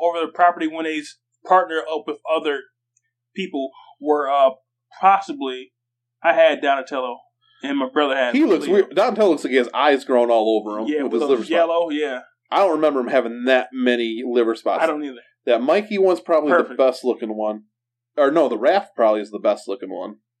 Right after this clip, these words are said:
Speaker 2: Raph and Mikey,
Speaker 1: Now,
Speaker 2: followed
Speaker 1: Leo looks
Speaker 2: by
Speaker 1: kinda
Speaker 2: L-,
Speaker 1: weird looking too.
Speaker 2: Leo.
Speaker 1: Why are their toenails black?
Speaker 2: Yeah, they all were at that point in time.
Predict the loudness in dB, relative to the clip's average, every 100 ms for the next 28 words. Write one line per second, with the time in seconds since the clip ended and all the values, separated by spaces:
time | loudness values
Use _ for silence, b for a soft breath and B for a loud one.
0 | _ -4 0 2 2 2 2 0 -4 -8
1 | -10 _ _ _ _ _ _ 0 4 6
2 | 4 4 4 4 0 -4 -8 -12 -18 -20
3 | -20 -20 _ _ _ _ _ -8 -2 2
4 | 4 4 2 -2 _ _ _ -12 -10 -8
5 | -8 -8 -8 -8 -6 -8 -10 -10 -10 -10
6 | -14 _ _ _ _ _ _ _ _ _
7 | _ _ 0 2 2 2 0 0 -2 -4
8 | -10 -10 -14 -10 -10 -10